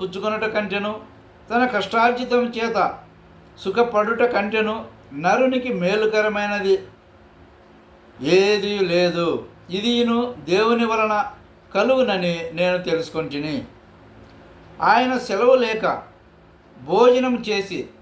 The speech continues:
సంతోషించుట ఎవరికి సాధ్యము? ఏలయనగా దైవ దృష్టికి మంచివాడుగా ఉండువానికి దేవుడు జ్ఞానమును,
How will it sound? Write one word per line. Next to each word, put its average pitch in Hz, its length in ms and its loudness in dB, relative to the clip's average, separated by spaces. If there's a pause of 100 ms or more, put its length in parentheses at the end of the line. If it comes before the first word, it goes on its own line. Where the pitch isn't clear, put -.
(480)
సంతోషించుట 214 800 0 (360)
ఎవరికి 196 440 -2
సాధ్యము? 180 500 -2 (2500)
ఏలయనగా 208 540 2 (880)
దైవ 220 200 4 (140)
దృష్టికి 240 440 -4
మంచివాడుగా 220 680 0 (200)
ఉండువానికి 202 580 0 (920)
దేవుడు 233 440 6 (480)
జ్ఞానమును, 208 640 0